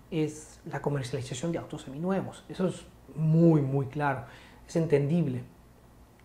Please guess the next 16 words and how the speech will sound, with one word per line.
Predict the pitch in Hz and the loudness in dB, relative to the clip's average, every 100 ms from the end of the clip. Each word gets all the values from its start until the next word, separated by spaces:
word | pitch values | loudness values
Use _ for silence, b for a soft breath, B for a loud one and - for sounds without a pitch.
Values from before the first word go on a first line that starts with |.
| - - - - - - - - - - - - - - - - - | -20 -20 -20 -20 -20 -20 -20 -20 -20 -20 -20 -20 -20 -20 -20 -20 -2
El | - 165 160 | 2 4 2
por | 175 156 - | -2 -4 0
qué | 269 | 4
lo | 320 254 156 | 6 6 4
hacen, | - - - - - - - - - - - - - - - - - - - - - - | 0 -12 -18 -20 -20 -20 -20 -20 -20 -20 -20 -20 -20 -20 -20 -20 -20 -20 -20 -20 -20 -6
eso | - 240 | -2 2
es | 277 | 4
lo | 254 196 | 4 2
que | 180 175 - - - - - | -2 -4 -8 -20 -20 -20 -4
marca | 185 170 185 220 220 | 0 2 2 2 2
la | 233 160 | 0 0
gran | 139 143 208 220 233 214 | -2 0 0 2 6 6
diferencia | 190 - 156 185 180 151 139 139 - - b b b b - - - - - - - - | 6 2 -2 0 0 -2 -6 -8 -8 -14 b b b b -20 -20 -20 -20 -20 -20 -20 -4
en | 165 190 | 2 2
esta | 220 - | 2 0
empresa | 175 143 131 165 190 | -4 -4 -6 -6 -8